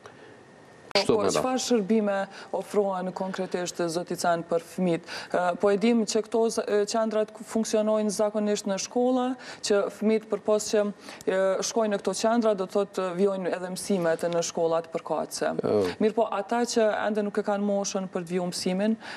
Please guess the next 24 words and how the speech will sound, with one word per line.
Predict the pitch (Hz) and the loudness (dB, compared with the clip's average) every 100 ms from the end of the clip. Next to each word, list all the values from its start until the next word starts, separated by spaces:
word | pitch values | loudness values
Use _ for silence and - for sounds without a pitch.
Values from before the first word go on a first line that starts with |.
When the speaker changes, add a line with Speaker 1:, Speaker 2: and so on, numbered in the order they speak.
| - | -4
Speaker 1:
e, | |
çfarë | 170 - 208 202 | -2 2 2 2
shërbime | 180 185 185 | 0 2 2
marrin | 180 160 151 151 | 2 2 2 0
në | 156 | 0
këto | 156 | -2
qendra? | - 151 156 156 160 | 0 0 0 0 2
Speaker 2:
Po, | 104 101 101 95 95 - - - | 2 4 2 2 -4 -10 -10 2
çështja | 156 160 151 139 123 | 2 4 2 2 2
generale | - 131 135 135 135 127 | 0 2 2 2 4 4
është | 123 123 - | 2 0 -4
që | 117 | -4
këta | - 120 | -2 0
më | 117 117 110 | 2 2 0
inkorporu | 113 104 107 104 104 | -2 -2 -2 0 2
në | 101 | 0
shoqni, | 95 104 - 101 87 | 0 -4 -2 -2 0
do | 82 104 | 0 -2
të | |
Speaker 1:
Mhm. | 110 101 | 0 0
Speaker 2:
thonë | 113 110 | 0 2
mos | 104 - | 0 0
me | 107 | -2
pas | - 107 - | 0 -4 -4